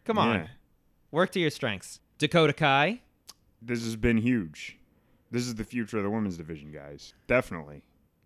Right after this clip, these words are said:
Speaker 2: I feel it. I think we all feel it.
Speaker 1: Dakota Kai, after being confronted by Batman last time.
Speaker 2: Yeah.
Speaker 1: Nikki Cross, who told her,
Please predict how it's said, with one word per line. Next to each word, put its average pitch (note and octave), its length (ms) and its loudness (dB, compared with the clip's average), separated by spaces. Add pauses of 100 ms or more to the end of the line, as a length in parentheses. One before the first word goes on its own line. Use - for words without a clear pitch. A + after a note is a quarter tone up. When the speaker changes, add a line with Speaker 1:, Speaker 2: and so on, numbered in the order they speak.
(220)
Speaker 2:
I F#2 100 -8
feel A#2 320 0
it. - 100 -14 (640)
I G2 40 -10
think A2 160 -8
we A#2 120 2
all G#2 140 4
feel - 300 -12
it. - 60 -16 (400)
Speaker 1:
Dakota D3 340 2
Kai, C3+ 440 0
after A#2+ 640 -2 (360)
being B2 200 -2
confronted A2 920 -6 (720)
by A2 160 -2
Batman G2 640 -6
last D#2+ 300 -16
time. - 260 -18 (400)
Speaker 2:
Yeah. G#2 280 2 (500)
Speaker 1:
Nikki C3 240 -2
Cross, B2 420 0
who A#2 120 -4
told B2+ 320 0
her, G2+ 320 -2